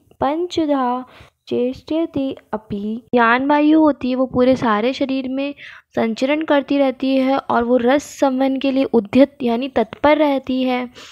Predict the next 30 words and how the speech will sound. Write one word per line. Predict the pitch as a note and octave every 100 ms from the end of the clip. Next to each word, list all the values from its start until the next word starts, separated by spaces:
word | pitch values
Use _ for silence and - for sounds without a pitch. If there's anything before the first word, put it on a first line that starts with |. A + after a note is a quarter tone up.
| - - _
स्वेद | - B3+ C4 C#4+ -
एवं | B3+ C4+ C4+
रक्त | A#3 A3 -
का | B3+
स्त्रावण | B3 - A#3 G#3 A3 B3+
करती | C4 C4 B3+ C4+
है | C#4+ C#4+
और | - B3
पंचविध | B3 C4 C4+ C4+ C4+ C4+ B3+ - _ -
चेष्टाओं | A#3 A#3 - A#3+ A#3
का | B3+ D4
संपादन | C#4+ A#3+ A3+ G#3 G3+ G#3
करती | G3+ G3+ F#3+ - G3
है। | G3 G3 - - - _
तो | A3+
basically | B3 A#3+ B3 C4
जो | A#3+ C4+ C4+ C4 - _
व्यान | G#3+ A3 A3 B3
वायु | C4+ C4+ C#4 D4+
ही | D4+
है | D4+
वो | D4 B3 B3
ही | B3 D#4
पूरे | D#4+ C#4+ C#4+ C#4+ C#4 A3
जो | B3+
रस | B3+ B3 B3 - -
का | C#4+ D4
जो | C#4
है | C4+ C#4+
वो | D#4+